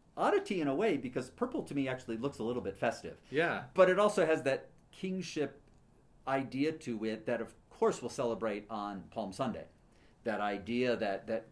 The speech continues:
Speaker 1: Jesus is king, but it, just in a new way. And so our season of Lent just reminds us of the ways that Jesus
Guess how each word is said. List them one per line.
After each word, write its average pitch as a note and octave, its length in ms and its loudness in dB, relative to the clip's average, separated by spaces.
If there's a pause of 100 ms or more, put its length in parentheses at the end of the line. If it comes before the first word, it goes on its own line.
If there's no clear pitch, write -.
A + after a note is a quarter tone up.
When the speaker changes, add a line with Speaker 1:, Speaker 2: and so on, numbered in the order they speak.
(120)
Speaker 1:
Jesus B2+ 440 -4
is C3+ 220 -4
king, B2+ 300 -4
but A#2 200 -4
it, C#3 100 -10
just - 200 -10
in A#3 120 -4
a B2 60 -4
new C3 260 0
way. G#2+ 540 -4
And A2+ 140 -6
so D3 220 -6
our B2+ 280 -4 (160)
season C4+ 420 -4
of A#2 160 -6
Lent A2+ 280 -2 (380)
just G#3 200 -4
reminds C3+ 720 -2
us A2 220 -4
of F#2 160 -6
the G#2 100 -4
ways G#2+ 540 -4
that G2+ 380 -6
Jesus A#2 920 -6